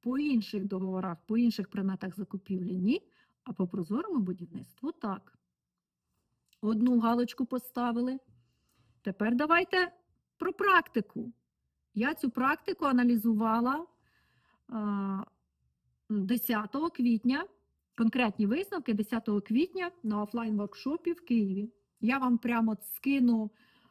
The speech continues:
заскріншочу і скину слайди своєї презентації, подивитися. Ну, в групі тап юридична підтримка, вони вже є, ці слайди, я також туди скидала, ще вам в паблік скину. Отже,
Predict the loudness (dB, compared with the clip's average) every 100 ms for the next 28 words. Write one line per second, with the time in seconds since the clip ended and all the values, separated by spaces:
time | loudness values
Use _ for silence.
0 | _ _ -2 0 0 0 0 0 0 2
1 | 0 0 0 0 0 -2 -2 -6 0 2
2 | 2 2 2 2 2 0 0 0 2 2
3 | 0 -4 -6 -2 0 2 2 2 0 0
4 | -2 -4 -8 -6 -4 -2 -2 -2 -6 -14
5 | -16 -18 _ _ -6 -2 2 2 0 0
6 | 0 0 2 0 0 -2 -4 -4 0 0
7 | 2 0 2 2 0 -2 -2 -6 -2 -2
8 | -2 -4 -4 -4 -6 -4 -4 -4 -2 0
9 | 0 -2 -6 _ _ _ _ -14 -4 -2
10 | 0 -2 -4 -6 -6 -10 -16 -12 -10 -12
11 | _ _ _ _ _ _ _ _ -18 -6
12 | -4 -2 -4